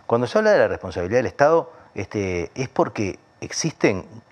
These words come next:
en la trayectoria vital de las personas momentos de intervención temprana sobre determinadas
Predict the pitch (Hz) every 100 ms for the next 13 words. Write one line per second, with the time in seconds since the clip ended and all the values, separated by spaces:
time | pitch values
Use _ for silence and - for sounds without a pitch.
0 | _ 110 92 90 82 85 90 - 175 113
1 | 82 78 95 87 76 73 85 - 85 80
2 | - - - - - 110 117 190 156 101
3 | 80 82 80 87 87 87 120 127 104 85
4 | 98 127 87 78 - 160 82 80 85 82
5 | 82 82 107 135 117